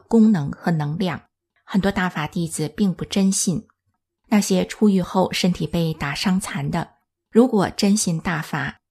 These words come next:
真修，真改变自己，都能很快好。可是很多人正念被打掉了，自己伤成那样，已经怀疑大法了。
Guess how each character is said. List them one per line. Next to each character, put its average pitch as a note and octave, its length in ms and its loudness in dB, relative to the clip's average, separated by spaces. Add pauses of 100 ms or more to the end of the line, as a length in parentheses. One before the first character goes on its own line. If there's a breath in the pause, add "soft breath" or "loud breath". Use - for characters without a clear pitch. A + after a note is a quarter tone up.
(160)
真 A#3+ 260 4
修， G3 440 0
真 A3+ 240 4
改 F#3+ 260 -4
变 F#3+ 260 2
自 D#3+ 140 -8
己， - 440 -6
都 G#3 100 0
能 F#3 140 0
很 D3+ 220 -6
快 E3+ 200 -4
好。 - 440 -8 (600)
可 - 140 -2
是 G#3+ 280 6
很 F3 180 0
多 A3+ 160 8
人 F#3 280 4
正 G3 260 2
念 G#3 300 2
被 D#3+ 140 -2
打 - 200 -8
掉 D#3+ 300 -2
了， - 200 -8 (360)
自 A#3 140 2
己 F3 200 2
伤 G3 220 0
成 F#3 160 0
那 E3+ 220 0
样， D#3 340 -2
已 E3+ 80 -2
经 F3+ 240 0
怀 D#3+ 280 -4
疑 F#3 200 0
大 D3+ 180 -6
法 - 260 -8
了。 - 240 -8